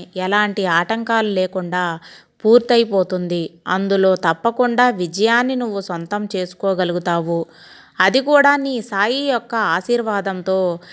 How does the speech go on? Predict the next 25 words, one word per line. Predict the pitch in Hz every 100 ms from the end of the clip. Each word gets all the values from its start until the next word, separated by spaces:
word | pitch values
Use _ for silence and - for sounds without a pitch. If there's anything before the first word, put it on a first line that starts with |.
| - _
ఇంక | 208 220
నువ్వు | 247 233 214 202 190 175 196
వెనక్కి | 180 185 220 226 262
తిరిగి | 254 202 202
చూసుకోవాల్సిన | 202 190 185 - 196 190 180 175 180
అవసరమే | 165 175 180 185 170 175
ఉండదు | 208 190 185 185
తల్లి. | 180 170 165 165 160 - - - -
అందులో | 190 202 202 202 190
గొప్ప, | 175 185 185 - 190 165 - _ _ -
అందులో | 180 185 185 180
తప్పకుండా | 180 170 202 190 196 180 180
విజయాన్ని | 165 165 185 196 220 254
నువ్వు | 233 208
పొందుతావు. | 175 175 165 170 180 165 165 165 - - - -
ఇక | 269 277
నీ | 294 269
విజయాన్ని | 214 208 226 269 285 285 285
ఆపడం | 208 208 214 208 190 180 180
ఎవరి | 175 190 214
వల్ల | 208 185 180 202
కాదు. | 202 175 170 175 170 - _ _ _ _ _ _
ఏ | 185 214 247
పని | 247 240 262
చేస్తున్నా, | 277 254 254 208 196